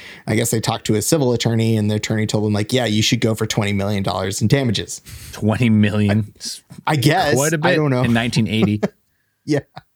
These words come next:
Speaker 1: Um, so, uh, they claim that the military was responsible for the injuries and the, the health issues that they were experiencing, uh, up to that point.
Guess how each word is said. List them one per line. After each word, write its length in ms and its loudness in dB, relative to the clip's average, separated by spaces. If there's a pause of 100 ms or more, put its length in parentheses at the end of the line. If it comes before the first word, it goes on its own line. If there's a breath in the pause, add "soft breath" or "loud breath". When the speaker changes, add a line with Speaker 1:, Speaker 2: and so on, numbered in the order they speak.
(840 loud breath)
Speaker 1:
Um, 460 2 (360)
so, 440 2
uh, 320 0
they 180 2
claim 400 2
that 240 0
the 60 0
military 640 2
was 220 -2
responsible 640 -2
for 460 2
the 220 0
injuries 720 2
and 420 -2
the, 240 0
the 160 -2
health 300 -4
issues 400 -2
that 160 -4
they 80 -6
were 160 -4
experiencing, 920 -2 (460 soft breath)
uh, 380 -4
up 200 -4
to 140 0
that 240 -4
point. 400 -2